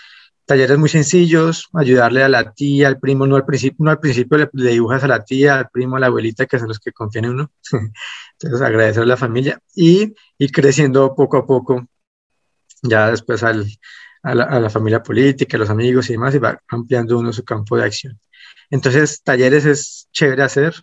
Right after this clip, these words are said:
invitar también a talleristas, a veces de pronto uno, uno solamente quiere hacer gestión, que también está muy bien, hace parte también de todo este proceso. Entonces, invitar a talleristas para, para promocionar la bioconstrucción también es una, una muy buena herramienta. Aquí paso un poquito más rápido.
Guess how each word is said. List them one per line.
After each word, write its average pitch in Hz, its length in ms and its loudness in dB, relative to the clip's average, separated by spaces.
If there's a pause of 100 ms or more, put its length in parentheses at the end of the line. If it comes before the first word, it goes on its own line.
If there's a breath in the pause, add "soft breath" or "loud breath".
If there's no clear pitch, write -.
(540 soft breath)
invitar 131 460 2
también 131 260 0
a 135 80 0
talleristas, 139 580 0
a 135 60 2
veces 117 180 -4
de 123 80 -4
pronto 117 320 -6
uno, 127 260 -2
uno 131 180 -4
solamente 131 420 -2
quiere 127 160 -2
hacer 127 160 -2
gestión, 139 480 -2 (480 loud breath)
que - 100 -2
también 117 240 0
está 117 200 -2
muy 127 160 0
bien, 143 300 0
hace 117 200 -4
parte 120 360 -4
también 110 260 -4
de 110 100 -2
todo 120 140 -4
este - 160 -8
proceso. 117 320 -4
Entonces, 127 280 0
invitar 123 400 0
a 120 80 -4
talleristas 127 720 -2
para, 107 460 -2 (380 soft breath)
para 123 200 0
promocionar 131 460 0
la 135 80 4
bioconstrucción 147 560 0
también 120 300 -4
es 110 120 -8
una, 120 240 -6 (120)
una 117 140 -8
muy 113 120 -6
buena 110 220 -6
herramienta. 135 500 -10 (720 loud breath)
Aquí - 140 -20
paso 131 240 -2
un 120 60 -4
poquito 135 320 -4
más 131 200 0
rápido. 175 580 0